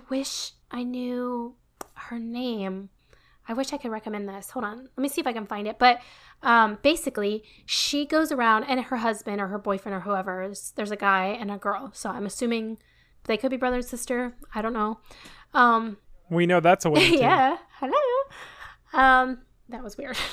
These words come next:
Speaker 1: <laughs> Uh, but sometimes it's just him, but, but most of the time it's both of them.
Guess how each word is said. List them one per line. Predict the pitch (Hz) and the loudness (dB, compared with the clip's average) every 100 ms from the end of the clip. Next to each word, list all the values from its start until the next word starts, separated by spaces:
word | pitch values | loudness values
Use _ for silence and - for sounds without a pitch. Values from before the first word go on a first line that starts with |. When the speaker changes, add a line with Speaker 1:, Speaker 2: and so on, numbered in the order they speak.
| - - | -2 0
Speaker 1:
<laughs> | 311 - - 494 _ _ _ _ - 170 - - - - - _ 539 571 - - 302 - - - - - - - _ - | 0 -4 -10 -10 _ _ _ _ -12 -12 -12 -20 -20 -20 -20 _ 0 0 -2 -4 -6 -6 -14 -12 -14 -18 -20 -20 _ 2
Uh, | 262 254 254 254 - | 6 6 6 2 0
but | 269 269 - _ - | 0 0 -4 _ -4
sometimes | 311 349 480 440 | 0 0 0 0
it's | 381 - - | -2 -6 -2
just | 277 269 | -2 -2
him, | - 240 240 269 | -6 -4 -2 -4
but, | - - _ - | -6 -10 _ -10
but | 247 233 233 - | 0 2 2 -2
most | 254 269 | -4 -2
of | |
the | 320 | -4
time | 269 247 | -4 -6
it's | 247 240 - | -6 -12 -10
both | - 208 220 | -4 -4 -4
of | |
them. | 202 214 | -6 -8